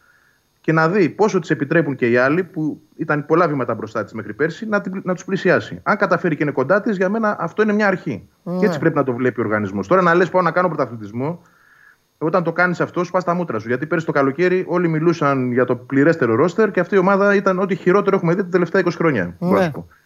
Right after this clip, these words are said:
Speaker 1: Χοντρικά, όχι,
Speaker 2: Ναι.
Speaker 1: ίσως υπερβάλλω τώρα, αλλά οκ, από τα χειρότερα που έχουμε δει.
Speaker 2: Ναι. Ε, μου, έχουν έρθει πολλά μηνύματα για το Μαχέρα από χθες. Δεν σε ρώτησα,
Speaker 1: Ναι.
Speaker 2: για, κρατάμε πράγματα.
Speaker 1: Για το Μαχέρα, είναι καλή,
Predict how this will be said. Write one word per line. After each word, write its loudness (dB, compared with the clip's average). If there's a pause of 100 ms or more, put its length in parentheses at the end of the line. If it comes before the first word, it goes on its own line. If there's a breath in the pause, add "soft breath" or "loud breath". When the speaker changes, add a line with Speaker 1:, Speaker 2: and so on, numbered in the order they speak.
Speaker 1:
Χοντρικά, 2
όχι, -4
Speaker 2:
Ναι. 0
Speaker 1:
ίσως 2 (140)
υπερβάλλω 0
τώρα, 2
αλλά 0
οκ, -6 (200)
από -10
τα -4
χειρότερα -6
που -14
έχουμε -10
δει. -12 (160)
Speaker 2:
Ναι. -4 (600 soft breath)
Ε, 4
μου, -2
έχουν 4
έρθει 2
πολλά 4
μηνύματα 0
για 2
το -4
Μαχέρα 2
από 2
χθες. -2 (160)
Δεν -4
σε 0
ρώτησα, 2
Speaker 1:
Ναι. 2
Speaker 2:
για, -2
κρατάμε -2
πράγματα. -4 (1160 soft breath)
Speaker 1:
Για -4
το 0
Μαχέρα, 0
είναι -2
καλή, -2